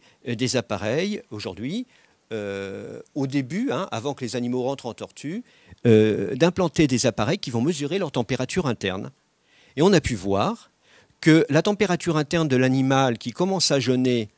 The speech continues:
baisse d'environ un degré, hein, il, euh, euh, il a une température de l'ordre de trente-sept cinq, trente-huit lorsqu'il arrive, elle baisse un degré, un degré et demi, jusqu'à trente-six degrés, vous voyez les valeurs les plus basses.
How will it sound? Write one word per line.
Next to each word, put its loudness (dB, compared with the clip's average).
baisse 0
d'environ 0
un 4
degré, 2
hein, -2
il, -4
euh, -4
euh, -8
il -2
a 2
une 0
température -2
de 0
l'ordre 0
de -2
trente-sept -6
cinq, -2
trente-huit -8
lorsqu'il -4
arrive, -6
elle 6
baisse 0
un 2
degré, 2
un 4
degré 2
et 2
demi, 0
jusqu'à 0
trente-six -2
degrés, 0
vous 0
voyez 0
les 0
valeurs 0
les -2
plus -4
basses. 0